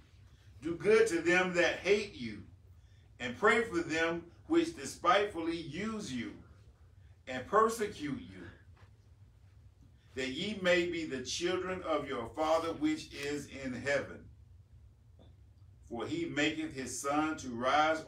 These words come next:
on the evil and on the good." God is no respecter of person. He make the, the sun to rise and shine on everyone. "And he sendeth the rain on the just and the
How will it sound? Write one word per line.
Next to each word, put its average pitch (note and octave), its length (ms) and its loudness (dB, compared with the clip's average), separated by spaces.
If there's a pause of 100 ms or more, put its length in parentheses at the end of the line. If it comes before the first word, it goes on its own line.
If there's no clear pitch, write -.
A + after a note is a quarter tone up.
on B2+ 140 -4
the A2+ 200 -8
evil E3+ 560 -4
and A#2+ 180 -10
on C3 200 -6
the C#3+ 100 -4
good." D#3 480 -2 (1000)
God A#2 160 -4
is C#3+ 120 -8
no C3+ 60 -6
respecter G#2+ 520 -10
of - 80 -14
person. C3+ 420 -6 (640)
He D3 100 -10
make C#3+ 300 -8
the, A2 160 -12 (400)
the G#3 80 -10
sun D3+ 400 -2
to A#2 100 -6
rise C3+ 460 0
and A2+ 280 -12 (360)
shine C#4 400 -2
on C4 180 -2
everyone. - 540 0 (1600)
"And C3+ 180 -2
he F3 100 -2
sendeth F#3+ 480 0
the D#3 100 0
rain D3+ 600 0 (280)
on D3 220 2
the C3+ 120 2
just D#3+ 520 0 (120)
and E3+ 120 -2
the F3+ 120 0